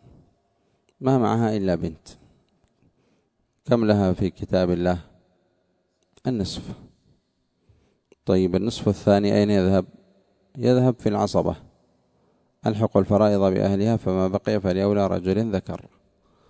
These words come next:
إن لم يكن لها عصبة. ما عندها هذه الميتة إلا هذه البنت، ما عندها أبناء ولا إخوة ولا أب ولا جد أحياء، طيب، ولا عم ولا أولاد عم أحياء،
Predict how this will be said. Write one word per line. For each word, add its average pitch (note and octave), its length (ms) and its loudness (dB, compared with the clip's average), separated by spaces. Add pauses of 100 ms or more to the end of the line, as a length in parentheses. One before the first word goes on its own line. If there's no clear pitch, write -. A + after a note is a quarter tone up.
(340)
إن C3 220 4
لم F#2+ 200 0
يكن F#2+ 320 -2
لها F2+ 240 0
عصبة. F2 420 -4 (1300)
ما A2+ 120 0
عندها F#2 600 -2
هذه F2 220 -6
الميتة F2+ 500 -4 (1000)
إلا G#2+ 280 0
هذه F#2 200 0
البنت، - 460 -6
ما B2 100 -2
عندها G#2 460 0
أبناء F#2 380 -2
ولا G#2+ 340 0
إخوة F#2 320 0
ولا A2 420 -2
أب F2+ 160 -4
ولا G#2 280 2
جد F#2+ 380 -4 (220)
أحياء، F#2+ 380 -2 (2000)
طيب، G#2 320 2
ولا A2 200 2
عم G2+ 240 -2
ولا G#2 240 2
أولاد G#2 340 2
عم G#2 340 -4
أحياء، G2+ 520 -4